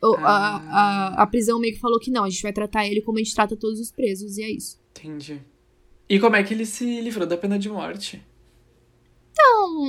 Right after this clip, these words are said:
Speaker 1: eu não, não, não fala sobre isso. Eu acho
Speaker 2: Não
Speaker 1: que,
Speaker 2: fala
Speaker 1: tipo,
Speaker 2: sobre a
Speaker 1: foi,
Speaker 2: coisa.
Speaker 1: eu acho que nem chegaram. Na verdade, talvez, eu não sei. Eu sei que ele recebeu dez prisões perpétuas, uma pra cada assassinato, porque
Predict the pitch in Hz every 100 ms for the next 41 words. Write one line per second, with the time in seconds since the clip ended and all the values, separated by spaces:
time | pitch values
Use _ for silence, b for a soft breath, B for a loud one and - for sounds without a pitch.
0 | - 349 381 440 427 415 381 349 370 381
1 | 415 - 453 415 427 330 277 269 233 214
2 | 285 285 311 - 330 - 330 330 285 -
3 | 320 320 302 339 - 359 349 392 - 381
4 | 285 320 - 285 302 339 233 220 247 311
5 | 269 202 - 247 269 202 226 254 220 226
6 | 339 - 277 185 B B - 233 262 285
7 | 285 285 240 277 240 214 233 277 - -
8 | 302 277 269 262 247 208 196 202 269 233
9 | 240 269 294 285 - 233 208 214 202 220
10 | - 214 214 202 220 202 208 - - -
11 | 220